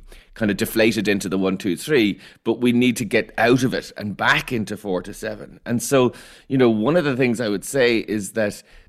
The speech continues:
what we really need is to build up our coping skills, to manage things. And to cope is to return to that balance, to that equilibrium. And it's an old kind of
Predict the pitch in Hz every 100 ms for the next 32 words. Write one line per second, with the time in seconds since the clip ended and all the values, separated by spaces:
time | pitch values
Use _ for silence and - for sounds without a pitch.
0 | - 139 113 127 120 143 127 110 127 131
1 | 113 113 101 - - 127 113 104 95 117
2 | 117 120 113 98 - - - 110 - -
3 | 127 127 110 95 92 - 113 92 55 53
4 | - - - 117 110 110 113 113 104 -
5 | 90 80 - 117 - 117 - - 127 143
6 | - 113 98 - 110 98 - - 110 107
7 | 101 95 - _ _ - - 107 101 -
8 | 95 107 104 - - 110 101 101 98 104
9 | 101 98 90 - 123 - 120 - 113 131
10 | 131 120 - - - - - - - 127
11 | 117 104 73 80 60